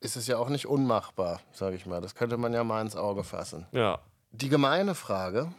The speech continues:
Speaker 1: lass uns bei Jacob Wheeler bleiben.
Speaker 2: <laughs>
Speaker 1: Wie könntest du diesem Team einen Mehrwert bieten?
Speaker 2: <laughs>
Speaker 1: Was wäre deine Aufgabe? Worin könntest du das Team stärken? Du und Jacob auf Bass.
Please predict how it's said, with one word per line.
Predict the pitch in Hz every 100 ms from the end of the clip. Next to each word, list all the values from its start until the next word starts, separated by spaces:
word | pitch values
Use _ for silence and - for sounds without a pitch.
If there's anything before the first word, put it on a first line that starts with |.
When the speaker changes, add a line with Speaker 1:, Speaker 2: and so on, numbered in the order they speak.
| - _ _ -
Speaker 1:
lass | 127 139
uns | 131
bei | 131
Jacob | 117 120 - 107
Wheeler | 120 131 135
bleiben. | 127 120 127 156 - - - - - -
Speaker 2:
<laughs> | - - _ _ -
Speaker 1:
Wie | 143 156
könntest | 160 156 147 -
du |
diesem | 127 135 139 131
Team | - 139 135
einen | 120 120
Mehrwert | 131 143 139 113 101
bieten? | 104 98 - - - - - -
Speaker 2:
<laughs> | 226 - - 156 -
Speaker 1:
Was | 117 131 139
wäre | 147 139
deine | 135 127 127
Aufgabe? | 113 139 - 160 151 156 160 135
Worin | 127 139 147 135
könntest | 139 131 127 -
du | 139
das | 143 135
Team | - 127 127
stärken? | - 113 98 101 90 92 -
Du | - 170
und | 170 139
Jacob | 139 147 151
auf | - 120 -
Bass. | 113 104 90 -